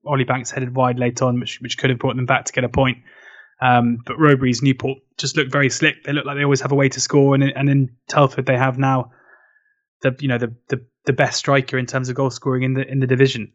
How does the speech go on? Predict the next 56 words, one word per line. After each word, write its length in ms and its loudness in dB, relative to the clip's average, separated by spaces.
Um, 320 -4
so 160 -6
when 100 4
you 60 6
have 120 4
a 20 -2
combination 540 0
of 80 -2
a 40 -6
team 300 0
who, 180 2
who 140 0
are 40 6
posting 380 0
the 80 -2
best 240 -6
attacking 300 -6
numbers 340 -4
and 100 -2
a 40 -2
striker 300 2
who 60 0
scored 280 0
the 60 0
most 200 2
goals, 500 0
um, 500 -2
whose 200 -2
finishing 400 0
looks 220 -4
to 100 -6
be 320 0
at 140 4
a, 100 -2
at 100 0
a 60 2
level 260 2
where 140 -2
he's 160 -10
so 120 -2
confident 440 -6
that 80 -10
he 60 -10
can 100 -4
hit 120 -2
those 140 -4
corners, 460 -2
it's 180 -10
gonna 160 0
be 100 2
a 60 2
pretty 200 0
deadly 360 2
combo. 440 0
So, 420 -4
um, 300 -4